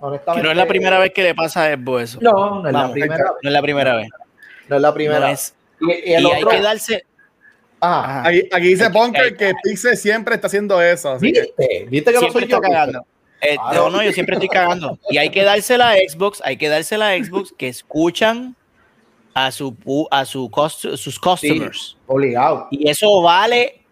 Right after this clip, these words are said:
Speaker 2: oro.
Speaker 1: Oro.
Speaker 2: Una compañía como, como esa que no le debe un carajo a nadie, que
Speaker 3: Ujú.
Speaker 2: esté pendiente a la, a la, a lo que dice su, su,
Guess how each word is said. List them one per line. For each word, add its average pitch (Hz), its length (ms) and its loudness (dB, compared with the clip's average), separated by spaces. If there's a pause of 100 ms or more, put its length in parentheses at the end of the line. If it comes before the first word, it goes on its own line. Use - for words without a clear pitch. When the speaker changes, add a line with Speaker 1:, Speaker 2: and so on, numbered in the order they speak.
(140)
Speaker 2:
oro. 175 720 2
Speaker 1:
Oro. 147 420 0 (220)
Speaker 2:
Una 165 280 -2
compañía 208 960 0 (240)
como, 147 300 -4
como 143 400 -2
esa 170 240 -2
que 165 100 -4
no 143 100 -4
le 165 140 2
debe 190 160 0
un 196 80 -4
carajo 185 400 2
a 175 40 0
nadie, 151 460 -2 (380)
que 131 240 -2
Speaker 3:
Ujú. 143 80 -6
Speaker 2:
esté 151 140 -2
pendiente 196 420 0
a 208 60 4
la, 196 160 2
a - 20 4
la, 170 220 2
a 151 40 2
lo 147 120 -2
que 143 80 -2
dice 156 260 -4
su, 196 300 -2
su, 160 320 -2